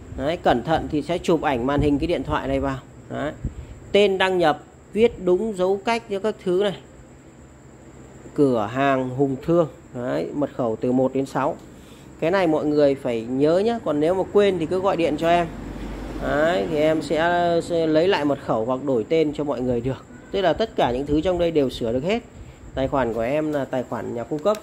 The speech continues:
nên là yên tâm là sẽ nâng cấp phần mềm, sửa chữa các thông tin mọi người ở trên đây được hết. Các bác có nhu, có nhu cầu cứ alo cho em.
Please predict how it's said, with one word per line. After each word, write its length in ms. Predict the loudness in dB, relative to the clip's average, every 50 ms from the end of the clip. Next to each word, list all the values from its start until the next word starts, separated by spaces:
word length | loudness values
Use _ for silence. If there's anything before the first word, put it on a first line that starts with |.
| -6 -10
nên 120 | -10 -8 -6
là 80 | -6
yên 200 | -4 -2 -2 -2
tâm 300 | 0 -2 -2 0 0 -2
là 180 | -2 -4 -6 -6
sẽ 200 | -8 -8 -6 -4
nâng 180 | -2 -2 -2
cấp 140 | -4 -6 -8 -8
phần 200 | -8 -8 -6 -4
mềm, 260 | -4 -2 -2 -4 -4 -6
sửa 300 | -6 -4 -4 -2 -2 -2
chữa 280 | -2 -2 -2 -2 -2
các 200 | -2 -4 -4 -2
thông 160 | -2 -2 -2
tin 220 | 0 2 2 2 2
mọi 120 | 0 -2
người 180 | -2 -2 -2 -4
ở 60 | -4 -4
trên 120 | -4 -2 0
đây 160 | 0 0 -2
được 180 | -2 -4 -4
hết. 160 | -2 -2 -2 -4 -6 -20 -20 -20 -20 -20 -20 -20 -20 -20 -18 -18 -18 -18 -18 -20 -20 -18 -18 -16 -10
Các 80 | -6 -2
bác 200 | -2 -2 -2 -2
có 60 | -4
nhu, 100 | -4 -4 -6 -6
có 120 | -4 -4 -2
nhu 140 | -2 -2 -2
cầu 260 | -2 -2 -4 -4 -4 -4
cứ 320 | -4 -2 -2 -2 -2 -4 -6 -10 -10 -6
alo 300 | -4 -2 0 0 0 0
cho 100 | 0 -2
em. 120 | -2